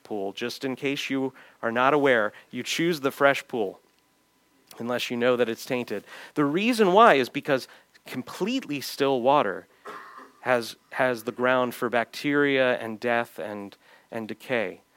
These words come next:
The reason the Dead Sea is called the Dead Sea is because water goes in and it never goes out.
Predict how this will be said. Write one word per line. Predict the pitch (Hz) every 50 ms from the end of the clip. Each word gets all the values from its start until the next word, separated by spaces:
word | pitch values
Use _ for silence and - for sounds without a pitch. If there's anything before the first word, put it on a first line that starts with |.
| _ _ _
The | - 123
reason | 135 170 170 160 165 170 156
the | 147 147
Dead | 123 - - 143 151 151 139
Sea | - - - 147 143 151 160 170 165 - _ _ _ _
is | 123 117
called | - - - 147 147 156 147
the | 147
Dead | 113 135 131 135 127
Sea | - - - 143 147 160 170 - - - - _
is | 117 -
because | - 120 - 127 117
water | 110 113 127 131 135 147 143
goes | 127 139 139 139 127 120
in | 139 123 104 95 90 92 98 - _
and | 107 107
it | 85 -
never | 110 107 104 107
goes | 101 110 107 104 95
out. | 107 101 92 92 - - -